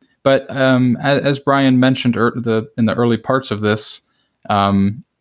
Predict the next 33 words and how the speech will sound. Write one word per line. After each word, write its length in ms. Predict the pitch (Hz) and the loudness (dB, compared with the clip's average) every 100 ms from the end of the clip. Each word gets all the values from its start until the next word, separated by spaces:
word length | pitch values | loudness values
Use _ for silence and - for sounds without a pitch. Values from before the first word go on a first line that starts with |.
| _ 120 | _ -4
I, 60 | |
I 160 | - 123 | 0 0
really 320 | 117 127 127 | 2 2 2
do 180 | 123 117 | 2 2
hope 240 | 117 - | 0 -2
this 220 | 107 - | -4 -2
encourages 520 | 104 95 120 120 107 - | -4 0 0 0 0 -2
everybody 480 | 123 117 101 95 98 | 0 0 0 0 -2
to, 440 | - 104 98 - _ _ _ _ - | -2 0 -2 -4 _ _ _ _ -4
uh, 400 | 107 92 - 123 151 | -2 0 -2 -4 -2
maybe 180 | 131 123 | 0 0
get 140 | 120 123 | 0 0
out 120 | 117 | 2
of 60 | 113 | 0
their 100 | 120 | 0
comfort 400 | 156 196 110 - | -2 -4 -6 -2
zone 180 | 101 | 0
a 40 | 98 | 0
little 180 | 98 98 | -2 0
bit 300 | 104 113 - | 0 -2 -2
and 380 | 107 110 110 110 | 0 2 2 0
have 280 | 123 131 - | -2 -2 -2
conversations 840 | 117 117 - 113 120 113 107 - | -2 0 0 0 0 0 0 0
that 180 | 104 - _ - | -2 -4 _ -4
you 200 | 123 120 | 0 0
think 320 | - 170 165 | 0 -4 0
are 80 | 127 | 0
difficult, 500 | 127 123 127 113 - | 0 -2 -2 -2 -2
but 160 | - 78 | -6 -4
really 260 | 208 147 - | -2 -2 0
aren't 360 | - 269 - - - | 0 0 0 -8 -2
in 180 | 120 110 | -2 0
essence, 500 | 117 110 85 76 - | -2 -2 -8 -10 -12